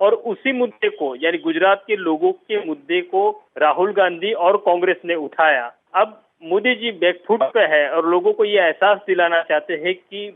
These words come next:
भाजपा के कारण उनकी जिंदगी में बदलाव आया, लेकिन लोग ये मानने को तैयार नहीं है कि अब विकास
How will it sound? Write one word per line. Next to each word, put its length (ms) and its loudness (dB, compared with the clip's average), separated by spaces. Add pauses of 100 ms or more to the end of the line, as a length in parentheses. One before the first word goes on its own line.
भाजपा 440 0
के 180 -4
कारण 280 0
उनकी 600 -10 (200)
जिंदगी 300 -4
में 160 -2
बदलाव 460 -2
आया, 260 -2 (220)
लेकिन 440 -6
लोग 300 2
ये 80 0
मानने 380 0
को 140 -2
तैयार 420 0
नहीं 340 -12
है 140 -10 (160)
कि 60 -2
अब 240 0
विकास 320 2